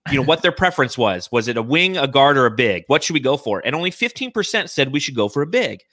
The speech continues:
So, you know, hindsight's always twenty twenty. You know that this being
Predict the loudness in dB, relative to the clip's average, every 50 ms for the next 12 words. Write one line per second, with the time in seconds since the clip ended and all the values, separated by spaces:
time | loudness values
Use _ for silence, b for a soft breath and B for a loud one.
0 | b b b b b b -10 -2 2 2 4 4 2 0 -4 -8 _ _ _ _
1 | _ _ _ _ _ _ _ _ _ _ -12 -12 -10 -10 -4 -2 -2 -2 -2 -2
2 | 0 0 0 2 2 2 2 2 2 0 -4 -4 -4 -2 -2 -2 -4 -2 -2 -2
3 | 0 0 -2 -6 -8 _ _ _ _ -4 -2 0 0 0 0 0 2 2 2 2
4 | 0 -2 -8 -18 -20 -20 -8 -4 -4 -2 -2 -4 -4 -2 -2 0 0 -2 -2 -6
5 | -10